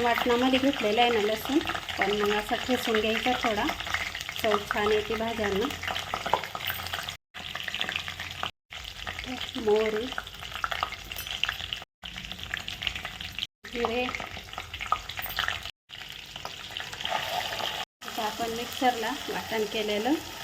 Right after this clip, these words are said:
तो मसाला टाकून घ्यायचा आहे. यात हिरवी मिरची, आलं, लसूण, कोथिंबीर परतून घ्यायचं,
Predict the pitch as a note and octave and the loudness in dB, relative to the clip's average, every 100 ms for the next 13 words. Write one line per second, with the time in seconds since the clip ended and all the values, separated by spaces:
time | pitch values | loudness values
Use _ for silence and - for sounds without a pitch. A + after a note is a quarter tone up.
0 | - - - - F#3+ G3 G3+ G#3+ G#3 F#3 | -10 -10 -8 -4 0 0 0 0 0 -2
1 | G3 A3+ A3 A3+ A3 - G3 C4+ - - | -6 0 0 0 -2 -4 -4 -4 -6 -8
2 | - - - - - - B3+ G#3+ - A3 | -10 -10 -10 -10 -10 -8 -4 -2 0 2
3 | A3 G#3 G#3 G#3 - B3 D#4 - - G3 | 4 6 6 4 2 6 4 4 -4 0
4 | F#3+ G3+ G#3 G3+ A3 G#3 G3 - A#3 B3+ | 2 2 0 -2 0 0 0 -2 -2 -2
5 | - G#3 - A3 A3 B3 C4 - - - | -4 -4 -2 -2 0 -2 -4 -8 -10 -12
6 | - - - - - - - - - - | -12 -12 -12 -12 -12 -12 -12 -8 -4 -4
7 | - - - - - - - - - - | -2 -2 -4 -10 -12 -12 -12 -14 -18 -18
8 | - - - - - - - - - - | -16 -14 -12 -12 -10 -10 -10 -10 -10 -10
9 | - - - - - _ - - - - | -10 -10 -10 -10 -14 _ -18 -16 -14 -12
10 | - - F#3+ - A3 G#3 - A#3 A3+ A#3 | -10 -8 -8 -4 -4 -4 -2 0 0 0
11 | G#3 - | 0 -2